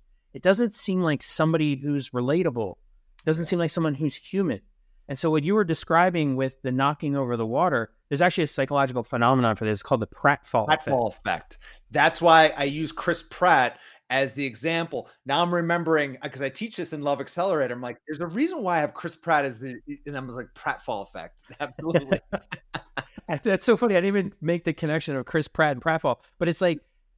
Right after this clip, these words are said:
Speaker 1: basically, we like people
Speaker 2: Unrelated to, uh, by the way, everybody, just so you know,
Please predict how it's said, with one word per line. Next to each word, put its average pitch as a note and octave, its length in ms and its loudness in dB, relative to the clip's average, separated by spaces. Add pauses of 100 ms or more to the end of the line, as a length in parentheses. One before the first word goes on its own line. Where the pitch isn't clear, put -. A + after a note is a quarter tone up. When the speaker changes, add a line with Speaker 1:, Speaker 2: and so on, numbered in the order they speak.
(340)
Speaker 1:
basically, F3+ 720 0
we E3 260 -2
like G3+ 380 2
people F#3+ 320 0
Speaker 2:
Unrelated F3 480 4
to, - 120 -8
uh, D3 40 -4
by B2+ 180 0
the A#2 80 -4
way, A2+ 120 -4
everybody, G2 380 -8
just - 220 -14
so B2+ 60 -6
you A2+ 100 -6
know, G2+ 260 -6